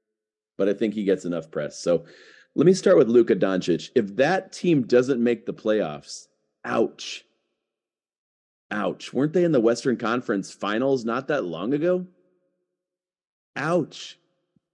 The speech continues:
You let Brunson walk for nothing. You trade away Dinwiddie and Dorian Finney-Smith and Kristaps Porzingis. Like, they ma-,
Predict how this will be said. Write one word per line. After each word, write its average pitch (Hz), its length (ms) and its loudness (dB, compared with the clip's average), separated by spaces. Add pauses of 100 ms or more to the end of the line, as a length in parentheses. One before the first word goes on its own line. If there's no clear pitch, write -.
(540)
You 113 120 2
let 123 380 0
Brunson 120 560 -2
walk 76 420 -14 (720)
for 101 120 2
nothing. 90 580 -2 (1200)
You 104 560 6
trade 143 480 6
away 95 880 2 (1160)
Dinwiddie 107 680 6
and 82 180 -4
Dorian 127 460 4
Finney-Smith 113 920 -2
and 76 220 -10 (960)
Kristaps 151 600 0
Porzingis. 101 760 0
Like, 92 340 -10
they 143 100 0
ma-, 170 160 0